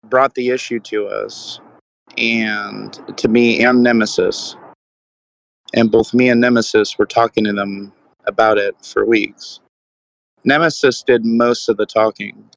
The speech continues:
and he kept asking them questions, trying to work it out,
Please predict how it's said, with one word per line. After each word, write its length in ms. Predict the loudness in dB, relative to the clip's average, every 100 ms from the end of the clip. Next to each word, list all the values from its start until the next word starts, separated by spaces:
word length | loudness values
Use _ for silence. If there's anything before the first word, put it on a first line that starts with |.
| -8
and 160 | -6
he 140 | -4 -4
kept 340 | -2 -2 0
asking 420 | 0 0 0 -2
them 160 | -2 -8
questions, 680 | -2 -2 -2 -8 -12 -12 -8
trying 300 | -2 -2 -2
to 60 |
work 260 | -2 -2 0
it 80 | 0
out, 320 | 2 0